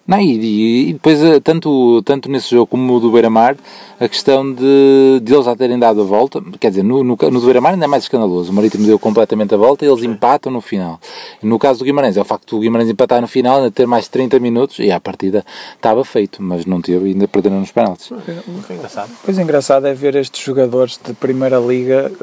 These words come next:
Speaker 3: de há cinco ou seis anos atrás que já que andam perdidos nestas equipas.
Speaker 2: É,
Speaker 3: Tipo,
Speaker 2: é.
Speaker 3: no Beira-Mar estava aquele Cícero, aquele, aquele tanque de
Speaker 2: Aquele avançado.
Speaker 3: Chegou, chegou ao Braga, não é?
Speaker 1: Sim, sim.
Speaker 2: Acho que sim, é, foi um, foi, eu sei que foi um dos que marcou o penalti,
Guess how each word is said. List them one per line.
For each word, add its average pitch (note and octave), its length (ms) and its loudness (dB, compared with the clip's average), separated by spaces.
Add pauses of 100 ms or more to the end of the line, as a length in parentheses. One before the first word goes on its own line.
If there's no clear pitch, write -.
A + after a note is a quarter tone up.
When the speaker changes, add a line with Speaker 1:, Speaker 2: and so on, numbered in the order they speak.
(100)
Speaker 3:
de A#2+ 180 -4
há A2+ 240 0
cinco A2+ 360 -6
ou A#2 60 -6
seis A#2+ 240 -4
anos A#2 160 -4
atrás A#2+ 380 -4
que - 100 -16
já B2+ 160 2
que - 160 -2
andam C3 240 -2
perdidos B2 420 -2
nestas B2+ 360 -2
equipas. B2+ 480 -4
Speaker 2:
É, A#2+ 120 -2
Speaker 3:
Tipo, C3 180 2
Speaker 2:
é. C#3+ 80 4
Speaker 3:
no D3 100 -4
Beira-Mar C#3 380 2
estava C3+ 180 0
aquele C3 240 -4
Cícero, C3+ 600 -4
aquele, A#2 440 -4 (480)
aquele B2 240 -2
tanque B2 340 -4
de A2+ 360 -6 (440)
Speaker 2:
Aquele A2 160 -12
avançado. G#2+ 240 -10
Speaker 3:
Chegou, A2 300 -6
chegou G2+ 220 -2
ao A2 80 -4
Braga, F3+ 280 -2
não B2 160 -10
é? A#2 100 -10
Speaker 1:
Sim, C#3+ 40 -12
sim. A#2+ 320 -20 (220)
Speaker 2:
Acho F#3 120 -20
que - 80 -20
sim, B2 600 -14
é, B2+ 80 -12
foi B2+ 180 -10
um, B2+ 140 -6
foi, B2+ 140 -10
eu B2+ 60 -6
sei B2+ 160 -12
que - 80 -20
foi C3 100 -6
um B2+ 80 -4
dos B2+ 100 -10
que - 60 -12
marcou C3 220 -2
o - 20 -4
penalti, A#2+ 380 -4